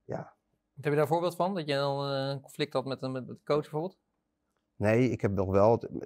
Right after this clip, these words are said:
Speaker 1: eh, ik was volgens mij vaker gezegd dat ik Frits Korbach belde. Werkte, kreeg de Graafschap in mijn pakketje, kreeg een pakketje clubs. En, eh, die moest je dan op maandag nabellen voor het nieuws. Ik bel Frits, die, die ken ik natuurlijk ook alleen maar van tv. Ik zeg, "Hey Frits, Martijn van V I, hallo jongen."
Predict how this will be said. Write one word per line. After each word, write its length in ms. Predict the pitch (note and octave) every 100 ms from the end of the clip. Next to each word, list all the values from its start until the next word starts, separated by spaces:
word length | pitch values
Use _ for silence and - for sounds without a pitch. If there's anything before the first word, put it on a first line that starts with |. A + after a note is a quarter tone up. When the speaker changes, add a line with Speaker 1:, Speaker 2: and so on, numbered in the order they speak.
| -
Speaker 1:
eh, 300 | - G#2+ G#2
ik 80 | G2+
was 180 | G2 G2
volgens 140 | G2
mij 120 | F#2
vaker 300 | F#2 B2+ C#3+
gezegd 280 | G#2+ F#2+ F#2+
dat 100 | G2
ik 60 | G2
Frits 180 | - -
Korbach 360 | D3 D3+ A2+ F2+
belde. 420 | F2+ F2 G2 C#3 _ _ _ _ _ _
Werkte, 400 | G#2+ G#2+ - G#2
kreeg 160 | - A2+
de 80 |
Graafschap 380 | - A#2+ B2 A2
in 60 | G#2+
mijn 120 | G2
pakketje, 340 | G2+ G2 G2
kreeg 140 | G#2+ G#2
een 120 | G2
pakketje 400 | G#2+ - G2+ G#2+
clubs. 420 | B2 D3+ - - _ _ _ _ _
En, 240 | - A2+ A2
eh, 120 | G#2
die 100 | G#2+
moest 160 | A2+ G#2+
je 60 |
dan 140 | G#2 G2
op 100 | G2+
maandag 300 | A2 A2+ G2+
nabellen 440 | A2 A#2 G#2+ G#2
voor 100 | G2+
het 120 | G2+
nieuws. 220 | G#2 E2+
Ik 140 | A2+ C3
bel 140 | E2+
Frits, 340 | - C3+ G2+ -
die, 240 | - -
die 100 | G2+
ken 180 | - F#2+
ik 120 | F2+
natuurlijk 240 | G2 G2+
ook 120 | C3+ C#3
alleen 160 | A2
maar 100 | F#2+
van 140 | F2+ E2+
tv. 180 | F2
Ik 800 | E2+ G2+ C3 _ _ _ _ _
zeg, 80 | B2
"Hey 100 | C#3
Frits, 240 | - C3+
Martijn 360 | B2 A2+ B2 B2
van 160 | A#2 G#2+
V 40 |
I, 260 | G#2 B2 G#2
hallo 300 | A2+ A2+ G#2+
jongen." 300 | G2+ A2